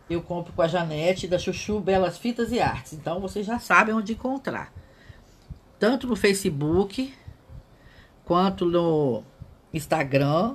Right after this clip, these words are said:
é Chuchu com X, Belas Fitas e Artes. Aí lá você vai encontrar o telefone, o zap,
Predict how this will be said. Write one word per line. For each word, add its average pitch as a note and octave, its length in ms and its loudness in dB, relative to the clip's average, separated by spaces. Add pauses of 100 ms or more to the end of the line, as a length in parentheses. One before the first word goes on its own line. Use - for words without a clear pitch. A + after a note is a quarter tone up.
(120)
é C#3 140 0
Chuchu G#3 520 0
com F3+ 180 -6
X, F#3 720 -4 (500)
Belas E3 400 6
Fitas A3+ 380 2
e F3 80 2
Artes. F#2+ 280 -2
Aí F3 120 0
lá G3 180 0
você A#3+ 220 0
vai G#3+ 120 2
encontrar F#3 640 -2 (640)
o D#3+ 40 -12
telefone, F3+ 920 2
o C#3+ 80 0
zap, D#3 840 6